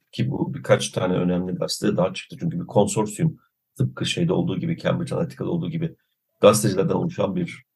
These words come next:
konsorsiyum, e, soruşturdu. Le Monde, Der Spiegel, El País falan dahil olmak üzere. Team Jorge diye bir İsrailli şirket çıktı. Bunda aşağı yukarı otuzdan, otuz üç tane mi,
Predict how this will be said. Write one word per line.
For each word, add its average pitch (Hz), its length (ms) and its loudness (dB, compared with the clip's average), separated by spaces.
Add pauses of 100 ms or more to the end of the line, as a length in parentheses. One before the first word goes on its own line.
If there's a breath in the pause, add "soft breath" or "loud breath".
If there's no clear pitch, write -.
konsorsiyum, 95 800 0 (340)
e, 92 100 2
soruşturdu. 87 540 0
Le 90 60 2
Monde, 87 320 0
Der 90 160 4
Spiegel, 85 580 2 (140)
El 87 240 -4
País - 360 -2
falan 85 280 0
dahil 82 240 0
olmak 82 340 -2
üzere. 147 380 4 (960)
Team 170 380 10 (120)
Jorge 139 540 8 (440)
diye 117 220 6
bir 131 220 4
İsrailli 127 560 6
şirket - 580 -2 (180)
çıktı. - 320 -4
Bunda 120 600 6
aşağı 127 320 4
yukarı 113 200 -2
otuzdan, 120 800 2
otuz 131 180 -6
üç 127 120 0
tane 87 220 6
mi, 110 320 -4